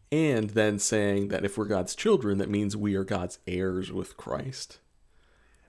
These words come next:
And those are some powerful ideas. I, I, I can imagine them being really meaningful to a community that's experiencing some pretty intense division.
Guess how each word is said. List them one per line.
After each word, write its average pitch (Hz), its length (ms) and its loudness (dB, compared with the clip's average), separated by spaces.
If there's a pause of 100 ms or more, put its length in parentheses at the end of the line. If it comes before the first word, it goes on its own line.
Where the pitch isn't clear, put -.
(640)
And 101 100 0
those 110 140 4
are 147 60 2
some 131 160 0
powerful 104 520 -2
ideas. 107 800 -2
I, - 320 -8
I, 92 320 -2
I 95 120 0
can 101 120 -4
imagine 101 420 0
them 95 180 0
being 101 340 2
really 95 220 0
meaningful 95 800 0 (300)
to 107 140 0
a 90 40 0
community 101 560 2
that's 95 220 2
experiencing 98 1080 -2 (760)
some 107 180 -6
pretty 107 260 -2
intense 98 480 -4
division. - 640 -2